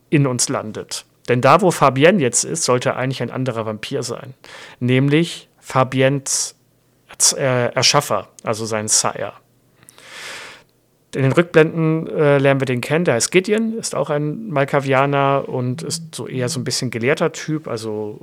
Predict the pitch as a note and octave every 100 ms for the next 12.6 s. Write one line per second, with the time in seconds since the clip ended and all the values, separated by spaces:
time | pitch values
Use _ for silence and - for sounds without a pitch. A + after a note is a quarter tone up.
0 | - B2 - - - _ _ _ _ _
1 | _ _ _ _ - A2 A#2+ A#2 D#3+ D#3+
2 | D3+ D3 D3 - C#3+ C#3 C3+ C#3 C3+ -
3 | - - - - - - - D3 C#3+ C3
4 | C#3+ D3+ D3+ D3 D3 D3 - E4+ B2 B2
5 | B2 C3+ C#3 C#3+ C#3 B2+ B2+ - - -
6 | - A#2+ - D#3+ C3+ G#2+ - B2 A#2 A2
7 | A2+ A#2 - D#3+ F#3 F3 _ _ _ _
8 | _ _ _ _ _ _ _ _ C3+ C3
9 | A#2+ B2+ C#3 - E3 D#3+ D3 C3+ C3+ C#3
10 | A#2 B2+ B2 - - D3+ A3+ E3 D3+ D3+
11 | D3+ D#3 D#3+ A3 F3+ C3+ C3+ - - C3+
12 | C#3 C3+ B2+ - B2+